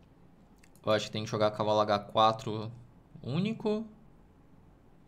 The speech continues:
Não, mas aí cavalo por E três eu ganhei, né? Não, não pode, então... É, torre E dois, mas aí torre por G três.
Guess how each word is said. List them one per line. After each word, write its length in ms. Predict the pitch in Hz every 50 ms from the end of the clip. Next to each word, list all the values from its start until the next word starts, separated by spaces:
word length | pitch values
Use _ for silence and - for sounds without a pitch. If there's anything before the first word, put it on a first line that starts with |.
| - - - - -
Não, 80 | 151
mas 180 | 147 143 104 104
aí 120 | 113 123
cavalo 340 | 131 - 143 135 139 135 135
por 140 | 135 - 117
E 100 | 117 110
três 240 | 113 117 120 123 131
eu 80 | 147
ganhei, 380 | 143 147 147 - 101 98 92 95
né? 280 | 95 101 107 - 160 - - - - -
Não, 160 | 117 110 104 - -
não 140 | 107 117 117
pode, 380 | - - - - - - - 101
então... 440 | 101 - 123 139 160 170 185 - - - - - - - - - - - - - - - - -
É, 800 | 113 110 117 117 117 117 117 117 117 113 113 113 113 113 113 110 113 120 - - - - - - - - - -
torre 260 | - 135 143 143 147 147
E 60 | 120
dois, 720 | - 117 131 156 160 135 113 110 - - - - - - - - -
mas 220 | - 107 107 117
aí 140 | 120 135 143
torre 340 | 143 143 - 139 143 143 139
por 180 | 147 147 139
G 160 | 143 143 123
três. 640 | - - 113 110 113 110 107 107 - - - - -